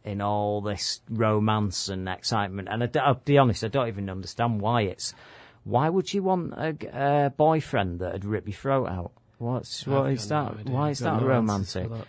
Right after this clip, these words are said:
Speaker 1: I, I'm trying to spin it on its head because there's a lot of sexy female vampires in these films. Like I said, in the, uh, Hammer stuff, you had a lot of
Speaker 2: Yeah.
Speaker 1: lesbian vampire scenes and really hot looking girl vampires.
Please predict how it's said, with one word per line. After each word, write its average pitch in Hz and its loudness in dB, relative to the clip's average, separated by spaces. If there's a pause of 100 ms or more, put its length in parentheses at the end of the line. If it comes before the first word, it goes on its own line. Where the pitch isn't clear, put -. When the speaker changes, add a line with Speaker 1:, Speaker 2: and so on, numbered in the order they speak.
(100)
Speaker 1:
I, 156 10 (200)
I'm 202 6
trying 185 2
to 170 2
spin 165 2
it - 2
on 135 2
its - -4
head 185 4
because - -2
there's 156 -2
a 156 0
lot 175 4
of 135 -2
sexy - 2
female 127 2
vampires 147 0
in 110 2
these 90 -4
films. 90 -6
Like 110 0
I - -6
said, 147 0
in 110 0
the, 110 0
uh, 101 2
Hammer 143 4
stuff, - -8
you 107 0
had 110 0
a 113 4
lot 101 0
of 95 -2
Speaker 2:
Yeah. 101 -2
Speaker 1:
lesbian 120 2
vampire 120 4
scenes 120 2
and 98 -4 (320)
really 117 8
hot 117 6
looking 104 0 (600)
girl 117 6
vampires. 131 4